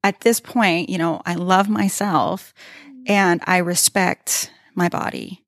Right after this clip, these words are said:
Speaker 2: Mm-hmm.
Speaker 1: because my body has done a lot for me and it
Speaker 2: Mm-hmm.
Speaker 1: continues to do a lot for me.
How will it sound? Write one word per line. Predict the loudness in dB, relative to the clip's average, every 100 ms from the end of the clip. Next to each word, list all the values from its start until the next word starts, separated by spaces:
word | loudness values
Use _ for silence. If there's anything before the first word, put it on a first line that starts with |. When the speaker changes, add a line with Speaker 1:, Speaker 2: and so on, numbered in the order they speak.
| -20
Speaker 2:
Mm-hmm. | -20 -18 -18 -16 -12 -6
Speaker 1:
because | -6 0 0 0 2
my | 2 4
body | 4 2 0
has | 0 -2 -2
done | -2 0 0 -4
a | -6
lot | -6 -4 -4
for | -2 0 4
me | 4 4 2 -2 -4
and | -2 0
it | -2
Speaker 2:
Mm-hmm. |
Speaker 1:
continues | -8 -8 -8 -2 4 4 4 0
to | -4
do | -6 -6
a | -6
lot | -6 -8 -8
for | -8 -6
me. | -6 -6 -8